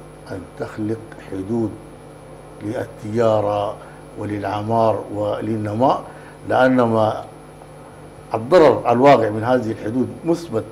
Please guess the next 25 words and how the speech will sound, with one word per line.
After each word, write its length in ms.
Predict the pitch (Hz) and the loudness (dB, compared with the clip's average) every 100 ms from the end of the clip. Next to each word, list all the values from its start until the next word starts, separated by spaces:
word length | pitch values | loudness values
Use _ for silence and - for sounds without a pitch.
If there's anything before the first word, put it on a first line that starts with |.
| - | -8
حتى 260 | 107 - | -8 -6
على 360 | 104 104 101 98 101 - - - - - - 110 | -4 -4 -6 -8 -12 -18 -20 -20 -20 -20 -12 -8
أجندة 440 | 107 123 113 107 | -4 -2 -2 -2
المخابرات 580 | 107 - 104 107 123 120 | -6 -6 -2 0 0 -2
الرسمية 480 | 104 98 123 113 107 | -6 -8 -6 -4 -4
والحركات 480 | 101 104 104 117 120 | -6 -10 -10 -12 -10
ال-، 760 | 104 92 - - - - - | -10 -12 -16 -20 -20 -18 -14
المسلحة، 600 | 101 107 143 139 131 160 160 - - - | -10 -6 -2 2 4 2 0 -10 -20 -14
أن 120 | 104 107 | -8 -8
الضرر 480 | 110 139 151 127 | 0 4 8 8
الواقع 380 | 120 139 143 131 | 8 6 6 6
على 300 | 117 113 110 113 - | 4 4 2 0 0
أمن 300 | 143 151 143 | -2 -2 -4
البلدين 500 | 113 107 104 101 95 | -2 -2 -2 -4 -6
من 160 | 95 | -6
هذه 180 | 110 131 | -2 -2
الحدود 320 | - 107 135 | -2 -6 -2
المفتوحة 540 | 127 110 - 151 156 180 - - - - - - | -2 -4 -6 -6 -4 -6 -8 -20 -20 -20 -14 -8
مؤذي 480 | 147 285 175 170 190 - | -6 -4 -2 -4 -6 0
للاستقرار 840 | 143 - 123 - 117 110 120 117 | 0 0 -4 -8 -6 2 4 4
ولكل 640 | 101 104 113 131 - 262 240 | 0 -4 -4 -6 -2 0 4
أوجه 360 | 135 113 113 | 2 2 0
الحياة. 360 | 104 110 127 175 - - - - - - - | 0 0 0 0 -6 -18 -20 -20 -20 -16 -8
ولك 320 | 110 123 147 147 | -4 -2 0 2
أن 240 | 139 | 2